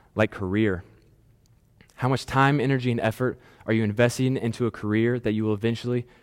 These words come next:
just retire from? Be intentional with your job, but don't prioritize a career so much that will get in the way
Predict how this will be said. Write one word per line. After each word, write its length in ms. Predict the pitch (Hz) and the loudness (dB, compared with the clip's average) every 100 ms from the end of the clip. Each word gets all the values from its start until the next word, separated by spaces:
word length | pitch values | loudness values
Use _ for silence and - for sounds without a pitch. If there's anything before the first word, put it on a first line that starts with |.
| _ | _
just 200 | 110 - | -8 -6
retire 400 | 92 - 101 101 | -10 -4 -2 -2
from? 320 | - 82 80 - _ _ _ _ _ 113 | -4 -8 -10 -14 _ _ _ _ _ 0
Be 120 | 123 | 2
intentional 420 | 127 160 156 139 | 4 2 2 0
with 160 | 123 117 | -2 -2
your 80 | |
job, 320 | 107 107 113 113 | -2 2 2 0
but 120 | 117 | -2
don't 180 | 117 107 | -2 -2
prioritize 640 | 123 117 127 123 120 113 | 0 2 2 2 0 -2
a 20 | |
career 300 | 110 127 120 | -4 -2 -2
so 200 | 110 127 | 0 -2
much 220 | 123 120 | -2 -2
that 140 | - 113 | -2 0
will 140 | 110 | 0
get 240 | 104 117 117 | -2 -2 -2
in 120 | 117 | -2
the 80 | 107 | 0
way 300 | 107 113 | 0 0